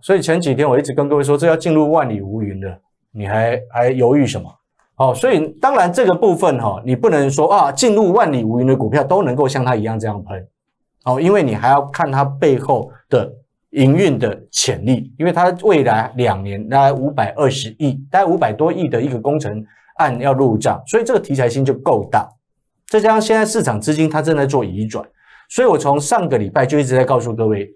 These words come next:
市场资金大户在移转的时候，政策的概念股往往就是大户资金的保护伞。你有没有发现我们对市场的这个风向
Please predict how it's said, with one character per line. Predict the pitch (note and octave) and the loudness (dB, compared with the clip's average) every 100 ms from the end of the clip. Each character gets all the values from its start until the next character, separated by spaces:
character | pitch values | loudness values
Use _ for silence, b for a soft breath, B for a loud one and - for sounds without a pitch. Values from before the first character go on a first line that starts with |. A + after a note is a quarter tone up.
| - | -10
市 | - C4+ | -2 0
场 | F3+ A#2 G2+ | 2 -2 -4
资 | - E3 | -2 0
金 | D3+ D#3+ | 0 0
大 | E3 F3 | 2 2
户 | D3+ D3 | 2 -2
在 | C#3 | 0
移 | C#3+ A2+ | -2 -2
转 | C3+ G#2+ | -6 -6
的 | F#2+ | -10
时 | F2+ F#2 | -12 -8
候， | C3 G#2+ B B B B | -6 -6 B B B B
政 | - C#4+ F3+ | 0 2 2
策 | F#3+ G#3 | 2 2
的 | D3 | 2
概 | E3 D#3 | 2 0
念 | D3+ C3+ | 2 2
股 | G#2+ G2 | 0 -2
往 | G#2 B2+ | 0 0
往 | F3 G#2 F2+ | 0 -2 -2
就 | A#2+ | -6
是 | A#2 | -6
大 | - - F3 A#2 | -8 0 2 2
户 | C3+ A2+ | 0 -4
资 | A2 | -4
金 | A2+ A#2+ | -6 -2
的 | A2 | -2
保 | - F2 | -4 -8
护 | - G#2+ | -8 -12
伞。 | - - _ _ _ _ _ _ _ - | -12 -18 _ _ _ _ _ _ _ -2
你 | |
有 | F3+ | 0
没 | |
有 | |
发 | E3+ E3+ | 2 2
现 | E3 | 0
我 | |
们 | B2 | -2
对 | C3 F3 | 0 0
市 | - G3+ | 2 0
场 | C3 G2 | 0 -6
的 | F#2+ | -6
这 | G2 | -2
个 | B2+ | -2
风 | A2+ C#3 C3+ | 0 0 0
向 | C3+ C#3 G2+ | 2 0 -2